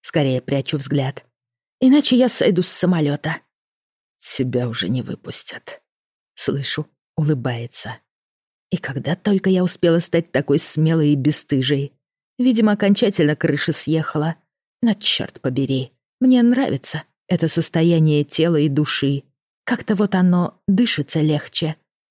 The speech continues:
А главное, внизу живота всё время тепло. Такого со мной давно не было.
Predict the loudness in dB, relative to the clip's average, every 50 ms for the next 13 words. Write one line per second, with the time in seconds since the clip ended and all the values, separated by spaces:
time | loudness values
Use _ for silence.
0 | _ _ -4 -2 0 2 2 2 2 2 2 2 2 4 4 4 4 2 2 0
1 | 0 0 0 -2 -2 -4 _ -6 -8 -6 -4 -2 -2 -2 0 0 0 0 0 -2
2 | -4 -4 -6 -6 -4 -4 -4 -4 -4 -6 -8 _ _ _ _ _ _ _ _ _
3 | -4 -4 -4 -2 0 0 2 2 0 0 0 0 2 2 2 2 2 0 -2 -2
4 | -2 -2 0 0 0 0 0 -2 -2 -2 -4 -4 -4 -4 -4 -6 -6 -8